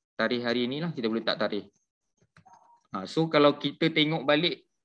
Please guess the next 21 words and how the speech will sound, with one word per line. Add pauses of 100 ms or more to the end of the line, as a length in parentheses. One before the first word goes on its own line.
(580)
ah,
macam (720)
enam
bulan,
tujuh
bulan,
kita
tengok
balik
kat
sini
kan.
So,
kita
boleh
tahu
bila
dia
sign
S
P